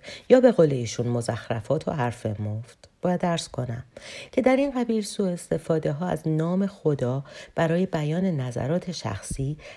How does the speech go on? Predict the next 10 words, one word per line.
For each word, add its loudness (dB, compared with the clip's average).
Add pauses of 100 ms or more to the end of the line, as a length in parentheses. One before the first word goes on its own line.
(140)
اساتید -2 (100)
فقط -4
در -2
مورد -4
جسم 0
زن -4
دارن -4
اظهار -8
نظر -6
می‌کنن. -12